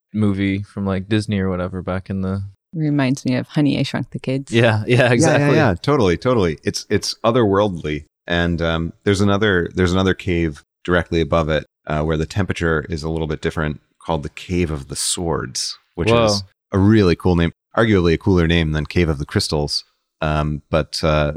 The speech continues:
Speaker 3: the crystals there are not quite as big. So this stuff forms when, uh, you know, mineral-laden water, uh, goes through this really hot geothermal area and then turns into steam and deposits on, onto the walls under certain conditions. And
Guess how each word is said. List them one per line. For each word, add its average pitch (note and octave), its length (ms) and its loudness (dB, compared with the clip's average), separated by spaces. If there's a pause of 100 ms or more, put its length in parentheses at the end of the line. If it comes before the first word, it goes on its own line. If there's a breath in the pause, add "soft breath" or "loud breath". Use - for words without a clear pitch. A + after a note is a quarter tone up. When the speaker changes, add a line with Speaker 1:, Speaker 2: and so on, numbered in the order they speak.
Speaker 3:
the E2 140 -8
crystals E2 400 -2
there D2+ 220 -2
are D2+ 60 0
not C2 180 -4
quite C#2+ 160 -6
as C#2 80 -6
big. C#2 240 -4 (260)
So - 140 -2
this A2 140 0
stuff G#2 200 0
forms A#2 440 0
when, E2+ 360 -2 (140)
uh, D#2 300 -2 (120)
you G2 80 0
know, E2 120 2
mineral-laden D#2+ 760 0
water, D2 480 -2 (220)
uh, C#2 240 -2 (120)
goes E2+ 200 2
through F2 200 -2
this D2+ 140 -4
really D#2 200 0
hot D2 360 -4 (480)
geothermal E2+ 520 2
area D#2+ 500 0
and D#2 120 -4
then D2 360 -2
turns D#2 200 -4
into C#2+ 160 -6
steam G2+ 300 2
and E2+ 80 2
deposits D#2 680 -4 (100)
on, D2 400 -4
onto D#2 280 -4
the D2 80 -6
walls D2 500 -2
under E2 160 -2
certain D#2 420 -2 (260)
conditions. D#2 560 -8 (280)
And F2 460 0